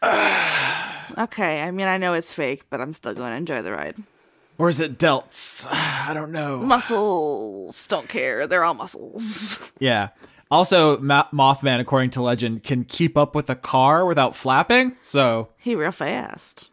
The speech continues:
Speaker 1: he's extremely fast. Yeah, he just scoops you up and zooms away from the battlefield. Um,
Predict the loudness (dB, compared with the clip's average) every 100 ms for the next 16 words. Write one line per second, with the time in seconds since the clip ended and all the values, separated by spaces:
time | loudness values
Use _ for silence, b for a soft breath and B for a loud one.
0 | -8 -6 -4 -2 0 2 0 2 4 4
1 | 0 0 0 -2 -4 -4 -2 -2 0 0
2 | 0 -4 -6 -4 0 2 0 -4 -8 -4
3 | -4 -4 0 4 4 2 -2 -8 -10 b
4 | b b b b b b 0 4 6 4
5 | 0